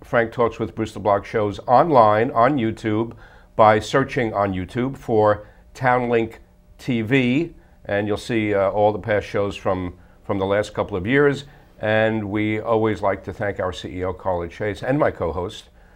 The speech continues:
Frank J. Rich, for, uh, bringing you the show and for allowing us to, uh, bring you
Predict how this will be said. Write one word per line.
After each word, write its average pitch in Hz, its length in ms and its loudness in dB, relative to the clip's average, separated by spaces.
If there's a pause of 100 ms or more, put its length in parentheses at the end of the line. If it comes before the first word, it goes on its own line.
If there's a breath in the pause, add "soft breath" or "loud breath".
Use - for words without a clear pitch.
(120)
Frank 92 320 -6
J. 92 160 -6
Rich, 110 320 -6 (340 soft breath)
for, 110 460 2
uh, 107 80 4
bringing 131 640 -2
you 117 240 0
the 107 100 0
show 113 400 0
and 110 180 0
for 113 140 0
allowing 98 380 2
us 95 320 -2
to, 98 240 -2
uh, 95 140 0 (200)
bring 113 160 2
you 107 320 0